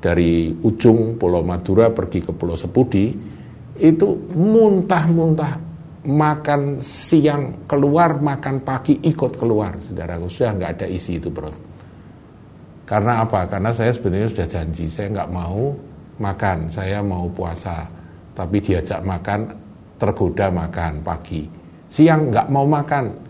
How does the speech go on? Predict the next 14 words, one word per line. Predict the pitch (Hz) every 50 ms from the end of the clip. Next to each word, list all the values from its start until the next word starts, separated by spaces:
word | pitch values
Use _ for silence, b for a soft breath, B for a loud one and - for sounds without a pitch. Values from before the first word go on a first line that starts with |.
| -
di-, | 120 117 113 110 110 - - - - - - - - - - - - - - -
diajak | 113 104 101 - - 113 - 110
makan, | 113 113 - 120 113 107 - -
saya | - 92 87 87 98 101
makan. | 101 104 104 101 - 117 110 101 87 78 B B B B B B B -
Dan | 110 107 107
akhirnya | 107 110 110 - 117 110 107 110 113 110 101 85 80 - - - - - - - - - - - - - - - -
oleh | 107 101 95 95
Tuhan | 92 - 104 95 101 92 85
dikuras | 82 - - 101 92 - 90 85 -
habis | - 82 80 - 90 80 - -
itu | 82 -
makanan | 82 85 82 78 80 80 80 80 78 73
keluar. | 73 85 78 80 78 73 73